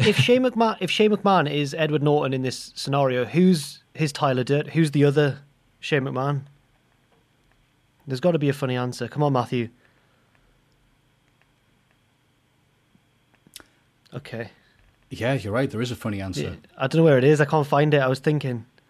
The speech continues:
Speaker 2: I can't think of anyone in the roster that's cool as Brad Pitt.
Speaker 1: <laughs>
Speaker 2: Like, nothing.
Speaker 1: Brad, Brad Pitt's the best. Love Brad Pitt.
Speaker 2: Brad Pitt auditioned for the role in Phantasm Two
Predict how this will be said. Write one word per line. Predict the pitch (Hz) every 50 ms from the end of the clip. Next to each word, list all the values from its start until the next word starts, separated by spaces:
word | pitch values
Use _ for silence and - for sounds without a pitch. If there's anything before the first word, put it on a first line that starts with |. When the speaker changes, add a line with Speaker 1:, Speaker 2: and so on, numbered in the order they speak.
| _ _ _ -
Speaker 2:
I | -
can't | - 147 147
think | 147 151 139
of | 131
anyone | 131 131 127 123
in | 117
the | 113
roster | 110 123 135 143 - - 135
that's | 117 117 110 - - - _ _ _ _ _ _ _ _ _ _ _ _ _ _ _ _ _ -
cool | - - - 117 120 123 120 117
as | 113 110
Brad | - - 110 110 107 - -
Pitt. | - 113 113 113 110 110 - _ _ _ _ _ _ _ _ _ _ _ _ _ _ -
Speaker 1:
<laughs> | 180 202 220 196 - - - - - 180 - - - - 151 143 - - - _ _ -
Speaker 2:
Like, | - 101 98 98 92 - - - - - - _ _ _ _ _ _ _ _ _ _ _ _ _ _ _ _ _ _ _ _ _ _ _ _ _ -
nothing. | 101 110 131 139 - - 160 170
Speaker 1:
Brad, | 277 277 254 185 - _ - - 139 -
Brad | 262 285 277 -
Pitt's | - 202 220 214 -
the | - 117
best. | - _ _ - 117 110 - - - - - _ _ _ _ _ _ _ _ _ -
Love | 170 208 208 175 143 -
Brad | - 127 107 107 -
Pitt. | - - - 117 117 - - _ _ _ _ _ _ _ _ _ _ _ _ _ _ - - - _ _ _ -
Speaker 2:
Brad | 131 135 135 139
Pitt | - 156 156 135 - -
auditioned | 113 110 104 - 135 127 - - - 120 110 98 -
for | - - 107 101 95
the | 90 98 95
role | 98 95 95 95
in | - 98 95 87
Phantasm | - - 110 104 101 - 113 104 98 101 98 90
Two | - - 104 98 95 87